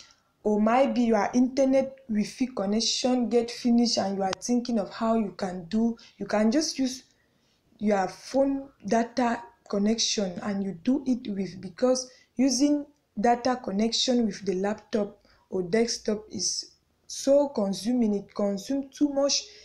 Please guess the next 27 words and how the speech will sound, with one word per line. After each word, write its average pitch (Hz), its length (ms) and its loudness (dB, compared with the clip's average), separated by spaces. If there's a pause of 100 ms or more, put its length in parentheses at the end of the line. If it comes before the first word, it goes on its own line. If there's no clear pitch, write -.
(120)
internet 254 540 2
connection 202 600 0
than 190 240 0
when 247 260 2
you 208 100 0
are 180 120 -4
using 214 340 0
the 180 120 -2
desktop 214 720 -2
or 180 120 -2
laptop 214 580 -2 (360)
with 208 440 -2 (640)
a 214 60 2
Wi-Fi 196 540 -2
network. 220 680 0 (720)
So, 254 540 0 (1400)
if 233 140 2
you 220 60 2
like 285 300 2
this 240 220 0
video, 208 380 -2
make 277 260 0
sure 247 340 0
to 233 240 -10
like, 208 420 -2
share, - 580 0
and 190 220 -8